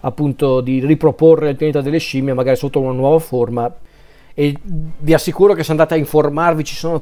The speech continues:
tante di quelle idee riguardo questo ipotetico nuovo inizio della saga,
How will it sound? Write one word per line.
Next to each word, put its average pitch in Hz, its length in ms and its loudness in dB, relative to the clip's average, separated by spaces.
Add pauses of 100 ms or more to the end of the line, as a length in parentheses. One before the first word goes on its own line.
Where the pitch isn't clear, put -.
tante 220 460 -6
di 196 100 -6
quelle 208 300 4
idee 208 400 0
riguardo 190 440 0
questo 196 260 -6
ipotetico 180 680 -2
nuovo 160 460 2
inizio 170 440 -6
della 165 240 2
saga, 139 640 -2